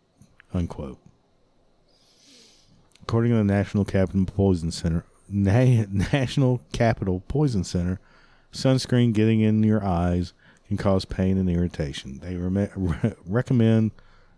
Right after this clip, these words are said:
rinsing and running water as the best first aid. Sounds pretty fucking stupid, right? Well, this is where I find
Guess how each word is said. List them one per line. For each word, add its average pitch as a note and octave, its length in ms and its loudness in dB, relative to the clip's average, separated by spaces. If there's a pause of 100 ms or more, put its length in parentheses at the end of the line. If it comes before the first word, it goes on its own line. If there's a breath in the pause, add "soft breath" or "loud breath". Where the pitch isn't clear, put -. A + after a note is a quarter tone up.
(120)
rinsing D#3+ 400 2
and B2+ 240 4
running A2 260 4
water F#2 420 4
as F#2+ 480 0 (640)
the G#2 80 -2
best F2+ 300 -4
first F2 320 -6
aid. F2 280 -4 (340 soft breath)
Sounds C#3+ 280 4
pretty B2+ 200 2
fucking F#2 300 0
stupid, D#2 360 -2
right? F2 320 0 (1040)
Well, A2 120 0
this D3+ 240 2
is A#2+ 80 2
where A2+ 220 4
I G#2+ 60 4
find G2+ 640 0